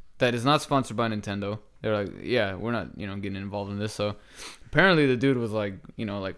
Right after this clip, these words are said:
harassing, like, chicks at this th-, at this thing or whatever. And he had, like, a sh-, like, a lot of people say, like, "Yo, this dude's fucking, you know, like, fucking around," you know, and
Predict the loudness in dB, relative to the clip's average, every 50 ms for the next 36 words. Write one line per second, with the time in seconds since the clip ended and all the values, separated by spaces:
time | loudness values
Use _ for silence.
0 | -12 -14 -4 0 0 2 2 2 0 0 -2 -4 -6 -6 -6 -8 -10 0 2 2
1 | 2 2 0 -4 -4 -4 -6 -6 -6 -6 -4 -4 -4 -2 -4 -6 -6 -4 -4 -2
2 | -2 0 0 2 2 2 2 0 -2 -4 -6 -10 -18 -20 -20 -8 -4 -2 0 2
3 | 4 4 4 4 4 0 -4 -4 -8 -8 -10 -10 -6 -6 -6 -4 -4 -4 -2 0
4 | 0 0 0 -4 -4 -4 -6 -2 0 2 2 2 2 0 0 -2 -2 -4 -6 -8
5 | -10 -12 -12 -12 -12 -10 -10 -12 -12 -12 -10 -10 -10 -10 -10 -12 -14 -18 -20 -18
6 | -16 -16 -16 -18 -18 -10 -10 -10 -8 -6 -4 -2 0 0 2 0 0 0 -2 -2
7 | -2 -2 -4 -6 -8